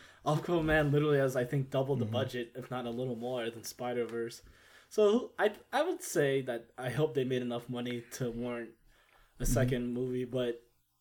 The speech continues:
Speaker 1: given the ending that we got,
Speaker 2: I hope so.
Speaker 1: if you ignored the, the after credits, given the ending, I'd say, um,
Speaker 2: They
Speaker 1: what's it
Speaker 2: definitely
Speaker 1: called?
Speaker 2: want, oh, would wanna, it
Speaker 1: They
Speaker 2: can't
Speaker 1: want a
Speaker 2: expand.
Speaker 1: sequel, but I wouldn't say it's, like, incomplete. Like, if that was the only movie, I, I think that could still
Speaker 2: Yeah.
Speaker 1: be acceptable.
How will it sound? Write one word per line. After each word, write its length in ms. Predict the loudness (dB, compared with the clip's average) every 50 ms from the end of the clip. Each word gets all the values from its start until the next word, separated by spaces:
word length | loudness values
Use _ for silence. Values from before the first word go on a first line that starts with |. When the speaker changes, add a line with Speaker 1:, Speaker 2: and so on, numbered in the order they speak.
| _ _
Speaker 1:
given 200 | 8 8 10 10
the 140 | 8 8 6
ending 260 | 6 4 4 2 4
that 140 | 4 4 4
we 80 | 4 2
got, 380 | 0 -2 -2 -2 -2 -2 -4 -6
Speaker 2:
I 40 | -8
hope 260 | -6 -6 -6 -6 -6
so. 220 | -8 -6 -6 -6 -4
Speaker 1:
if 100 | 0 4
you 160 | 6 6 6
ignored 440 | 6 6 6 6 6 4 2 2 0
the, 380 | 2 2 2 2 0 -2 -4 -6
the 180 | -6 -6 -4 -4
after 280 | -4 -6 -4 -6 -10
credits, 520 | -10 -8 -8 -8 -6 -6 -6 -6 -8 -10 0
given 280 | 2 4 4 4 4 2
the 100 | 2 4
ending, 360 | 4 2 2 2 0 0 0
I'd 160 | -2 -2 -2
say, 320 | -2 -4 -2 0 0 0 0
um, 380 | 0 -2 -4 -6 -6 -8 -8 -10 -16 -20 _ _ _ _ _ _ _ -20 _ _ _ _ _ _ _ _
Speaker 2:
They 60 | 12
Speaker 1:
what's 0 |
it 40 | 12
Speaker 2:
definitely 320 | 12 12 12 10 10 10 10
Speaker 1:
called? 100 | 10 10
Speaker 2:
want, 320 | 8 8 6 4 0 -4 -8 -2 -2
oh, 180 | 0 0 0
would 200 | -2 -2 -2 0
wanna, 380 | 2 4 4 4 4 2 -2 -4 -8 _ _ -20 _ _ -20 -20 -20 -20 -20 -12 -8
it 80 | 8 12
Speaker 1:
They 60 | 12
Speaker 2:
can't 100 | 12 12
Speaker 1:
want 100 | 12 12 10
a 20 |
Speaker 2:
expand. 220 | 8 6 4 2 4
Speaker 1:
sequel, 120 | 4 4
but 120 | 6 6 6
I 100 | 8 8
wouldn't 340 | 6 6 4 4 2 0 -2
say 240 | 2 4 6 6 6
it's, 140 | 6 6 6
like, 180 | 4 4 4 0
incomplete. 720 | -2 0 2 2 0 2 2 2 2 2 2 0 -4 -4 -2
Like, 220 | -2 -2 0 0
if 160 | -2 0 4
that 200 | 8 8 8 10
was 240 | 8 6 4 4 0 -8 -2
the 140 | 4 6 6
only 240 | 6 6 6 4
movie, 460 | 4 6 4 4 4 4 4 4 4 2
I, 220 | 2 0 0 0
I 40 | 0
think 220 | 0 0 0 2
that 140 | 2 2 2
could 100 | 0 -4
still 160 | 0 8 12 12
Speaker 2:
Yeah. 140 | 12 12
Speaker 1:
be 60 | 12 8
acceptable. 560 | 6 2 -4 -6 -6 -8 -12 -12 -16 -16